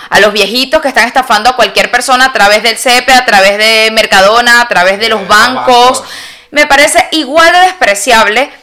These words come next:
Speaker 1: que algún tipo de político o algún tipo de, de, de, de, de grupo esté utilizando el desespero de la población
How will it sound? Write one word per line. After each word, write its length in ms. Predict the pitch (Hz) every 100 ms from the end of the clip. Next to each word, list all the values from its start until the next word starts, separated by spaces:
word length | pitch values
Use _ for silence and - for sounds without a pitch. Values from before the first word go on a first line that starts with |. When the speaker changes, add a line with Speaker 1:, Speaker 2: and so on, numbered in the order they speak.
| _ -
Speaker 1:
que 220 | 240 -
algún 440 | - 415 233 285 294
tipo 220 | 311 294
de 80 | 285
político 460 | 196 220 240 220
o 120 | 190 180
algún 400 | 175 214 254 247
tipo 340 | 285 285 240
de, 140 | 208
de, 200 | 185 185
de, 240 | 175 185 165
de, 240 | 190 196 196
de 200 | 196 190
grupo 580 | 240 247 302 320 - - _ - - -
esté 240 | 254 247 302
utilizando 880 | 302 320 302 240 214 190 175 - _
el 400 | 277 262 254 208
desespero 680 | 254 254 254 - 262 269 240
de 100 | 208
la 140 | 190 180
población 680 | 185 170 175 226 254 302